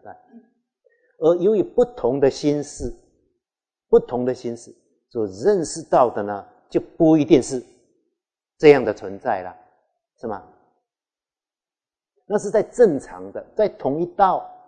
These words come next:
比如说在人道，正常的眼睛当中所认识到的，哦，这个是，这个花是红色的，这个花是圆形的。但是我们不要，不要忘记，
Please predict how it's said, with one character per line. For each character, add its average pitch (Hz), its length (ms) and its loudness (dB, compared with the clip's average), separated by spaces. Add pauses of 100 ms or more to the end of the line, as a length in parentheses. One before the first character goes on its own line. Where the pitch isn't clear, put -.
(140)
比 170 80 -4
如 151 100 -2
说 175 160 -2
在 147 60 -8
人 139 320 -4
道， 165 280 -6 (440)
正 156 340 4
常 110 400 -10
的 117 100 -6 (100)
眼 113 200 -4
睛 135 180 -2
当 120 220 0
中 113 180 -6 (220)
所 101 220 -4
认 143 260 0
识 147 140 -12
到 123 180 -2
的， 104 160 -10
哦， 92 260 -10 (200)
这 139 100 0
个 107 100 -2
是， 104 260 -10 (460)
这 123 120 -4
个 113 160 -2
花 107 340 -4
是 - 140 -16
红 92 280 -12
色 95 240 -14
的， - 120 -20 (300)
这 123 100 -8
个 101 80 -12
花 104 300 -8
是 107 200 -16
圆 104 240 -6
形 87 320 -20
的。 - 120 -20 (2250)
但 185 120 -4
是 202 60 2
我 160 100 4
们 127 80 -6
不 175 60 -2
要， 170 160 6 (320)
不 175 60 4
要 156 100 6
忘 143 240 0
记， 120 200 -10